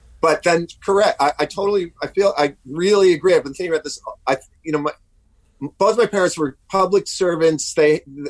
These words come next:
who, you know, uh, you know, my, we're meaning, you know, my mom's a judge. My dad was a, was a,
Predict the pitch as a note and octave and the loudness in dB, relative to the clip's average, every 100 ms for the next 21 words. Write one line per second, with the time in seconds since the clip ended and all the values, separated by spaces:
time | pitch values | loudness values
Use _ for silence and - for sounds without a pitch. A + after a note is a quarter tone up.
0 | - - C#3 D3+ C#3+ C3+ B2+ - - G3+ | -14 -10 -2 0 2 0 -4 -12 -8 0
1 | F3+ C3 A#2+ - - _ - _ _ _ | 2 4 2 -4 -10 _ -20 _ _ _
2 | - B2+ A#2+ A2 G#2+ C#3 C#3 C3 D3+ F3 | 0 2 2 0 -2 -4 -6 -8 -4 -2
3 | E3 F3 E3 D#3 E3 D3+ D#3 D#3+ D3+ C#3+ | 0 0 0 -2 -2 0 2 2 0 -2
4 | C3 B2+ B2+ A#2+ - - _ _ _ _ | 0 0 2 0 -4 -20 _ _ _ _
5 | _ _ - B2+ A#2+ B2+ B2+ A#2+ A#2+ A#2 | _ _ -4 -2 0 0 0 0 0 -2
6 | B2+ A#2+ - B2+ A2 A2 | -2 -6 -4 -2 -2 -4